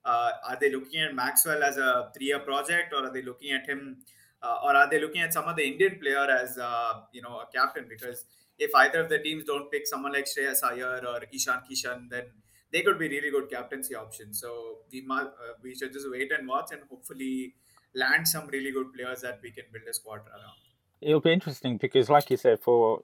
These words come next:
Speaker 2: your boys, it, it will be looking for a captain as well, which is not the case with the other teams when you see their retention. So that adds a little bit of spice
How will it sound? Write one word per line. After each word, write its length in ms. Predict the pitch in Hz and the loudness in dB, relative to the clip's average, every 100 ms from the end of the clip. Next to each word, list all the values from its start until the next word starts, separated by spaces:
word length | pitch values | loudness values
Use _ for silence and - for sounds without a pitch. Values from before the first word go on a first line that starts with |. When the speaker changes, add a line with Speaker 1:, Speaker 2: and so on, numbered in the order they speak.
| - | -6
Speaker 2:
your 280 | 117 131 110 | 4 6 8
boys, 420 | 120 110 104 - | 8 8 6 -4
it, 160 | - 120 | -2 0
it 60 | 123 | 6
will 200 | 120 135 | 10 10
be 160 | 127 120 | 10 8
looking 340 | 120 - 117 | 6 2 -4
for 160 | - 117 | 0 2
a 60 | |
captain 420 | 101 127 - 120 110 | 8 8 8 2 0
as 140 | 113 | 4
well, 160 | 131 107 | 4 4
which 180 | 110 | 0
is 140 | 117 107 | -4 0
not 160 | 120 | 0
the 80 | - | 0
case 320 | - 123 110 | 4 4 4
with 120 | 117 101 | -2 2
the 100 | 117 | 2
other 160 | 107 | 2
teams 320 | 107 127 127 117 | 4 4 4 2
when 140 | 107 | -2
you 100 | 107 | -2
see 240 | - 117 | -2 0
their 260 | 107 123 127 | 2 6 6
retention. 600 | 110 - 113 104 - 101 | 4 0 -4 -4 -6 -10
So 220 | 95 110 | -4 -4
that 260 | 107 120 - | 8 8 8
adds 260 | 123 104 - | 4 2 -4
a 120 | 113 | 0
little 240 | 120 117 | 4 4
bit 160 | 110 113 | 2 0
of 80 | 107 | 0
spice 420 | - 117 107 | 6 6 6